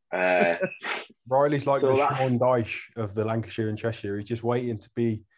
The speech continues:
Speaker 2: given a chance at a bigger team, but it's never gonna come. He's unfashionable. <laughs>
Speaker 1: But also, also, I think, like Sean Dyche, I don't actually want a bigger team. I don't want a bigger and better team. I want, I want my team. Just want my
Speaker 2: Happy
Speaker 1: team.
Speaker 2: You're happy with your Chris Woods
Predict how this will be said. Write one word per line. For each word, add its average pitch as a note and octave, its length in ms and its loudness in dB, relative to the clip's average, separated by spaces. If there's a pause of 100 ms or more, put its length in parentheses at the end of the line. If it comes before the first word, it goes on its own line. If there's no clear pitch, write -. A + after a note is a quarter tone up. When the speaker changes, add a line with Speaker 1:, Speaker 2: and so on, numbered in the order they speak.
(280)
Speaker 2:
given B2 240 0
a A#2 40 -2
chance A#2 520 0
at A2+ 100 0
a A2 40 -4
bigger A#2 340 -2
team, G#2+ 460 -4
but G2 200 -6 (140)
it's A#2 160 -10
never G#2+ 200 -2
gonna G2+ 180 -8
come. G2+ 300 -6 (160)
He's A2+ 120 -4
unfashionable. G#2+ 760 -4
<laughs> - 40 -20 (280)
Speaker 1:
But F3+ 60 2
also, F3 720 0
also, F#3 480 2
I C#3 100 2
think, D#3 240 0 (140)
like C#3+ 260 -2
Sean C#3 260 -2
Dyche, B2+ 180 -2
I - 40 -16 (100)
don't E3 160 -2
actually D3 240 -6
want C3+ 220 -4
a C#3+ 80 -10
bigger C#3+ 280 -6
team. C#3 220 -2 (480)
I B2+ 40 -6
don't F3+ 160 0
want F#3 180 -2
a - 100 -4
bigger D3+ 280 -2
and C3 100 -4
better C3+ 160 0
team. B2 340 -4 (440)
I A2+ 40 -4
want, E3+ 260 -4
I C#3 40 -4
want D3 220 -2
my D#3 220 -2
team. E3+ 420 -4 (920)
Just F4+ 200 -4
want F3+ 260 0
my C3+ 80 2
Speaker 2:
Happy A#2+ 120 0
Speaker 1:
team. D#3 300 -4 (220)
Speaker 2:
You're B2 140 2
happy B2 160 -2
with A#2 160 2
your A#2+ 100 0
Chris A#2+ 320 -2
Woods A#2 540 -2